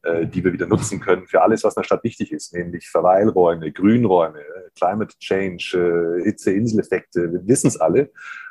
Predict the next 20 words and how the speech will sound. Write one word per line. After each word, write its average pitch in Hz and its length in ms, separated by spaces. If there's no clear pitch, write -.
Und, 95 360
äh, 92 260
der 90 120
Raum 90 220
ist - 160
da. 117 280
Man 80 80
muss 87 180
ihn 92 140
nur 101 300
umschichten, 110 1200
und 104 140
zwar 87 400
weg - 160
vom 131 240
Auto 98 540
hin 110 220
zu - 220
attraktiveren, 98 920
äh, 85 420